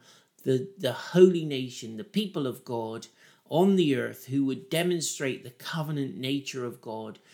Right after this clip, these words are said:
who would demonstrate his values and his kingdom on the earth, and from whom would come the Messiah, who would be the blessing of all the nations in the world.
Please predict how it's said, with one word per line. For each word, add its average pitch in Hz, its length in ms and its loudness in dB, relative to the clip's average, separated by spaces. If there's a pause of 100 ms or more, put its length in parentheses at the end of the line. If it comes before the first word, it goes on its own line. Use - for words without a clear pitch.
(360)
who 127 140 -2
would 120 220 -2
demonstrate 175 680 0
his 160 240 -4
values 139 640 -4
and 113 100 -10
his 120 140 -8
kingdom 165 500 -2
on 135 160 -6
the 131 180 -8
earth, 120 360 -8
and 127 300 -8
from 123 420 -8
whom 185 360 4
would 160 300 -2
come 131 460 -10 (300)
the 127 180 4
Messiah, 135 680 -2 (100)
who 165 160 6
would 139 200 2
be 131 220 -4
the 117 120 -2
blessing 135 640 -8 (400)
of 143 220 0 (140)
all 202 300 10
the 156 120 0
nations 120 640 -8
in 117 140 -12
the 117 60 -10
world. 113 360 -6